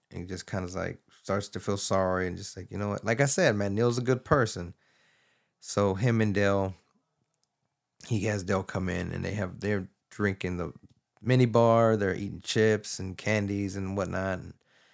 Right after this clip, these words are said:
have a little heart to heart. They're, they're feeling good. I think, uh, Neil says something about it. Feel, "Why does it feel like summer camp?" You know, 'cause he's having such a good time. Uh, they get up in the morning.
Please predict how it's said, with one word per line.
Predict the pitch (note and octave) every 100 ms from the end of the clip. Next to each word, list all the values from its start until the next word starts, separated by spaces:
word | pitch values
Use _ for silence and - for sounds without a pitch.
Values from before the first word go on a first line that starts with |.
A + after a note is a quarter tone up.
| _ _ _
have | B2 A#2
a |
little | A#2 G2+
heart | F2+ G2+ G2+
to | F#2+
heart. | F#2+ F#2 F2
They're, | G2+ G2+
they're | F#2 G2+
feeling | F2+ - G2 F#2+
good. | F2 F2 F2+ G2+ _ _ _ _
I | G#2+
think, | G#2+ G2+ - -
uh, | G#2 F#2
Neil | F#2+ G#2 G#2
says | - G2+
something | - F#2+ F#2
about | F#2 F2+
it. | -
Feel, | G2+
"Why | F#2+ G2+
does | D3+ E3+
it | C3+
feel | F#3+
like | F#3 F3+ -
summer | - F#3 D#3
camp?" | B2+ - F#2+ - F2+
You |
know, | E2+
'cause | - E2+
he's | -
having | F#2+ F2+
such | F#2+ F2
a |
good | F#2 F2+
time. | G2+ F#2 F2 F2+ _ _ _ _ _ _ _ _ _ _ _ _ -
Uh, | F#2 E2+ F2 - _ _ _ _ _ _ _ _ _ _ _ _
they | A#2 A#2+
get | A2 G#2
up | G2 -
in |
the | F#2+
morning. | G2+ G#2+ G#2 G2+ G2 F#2+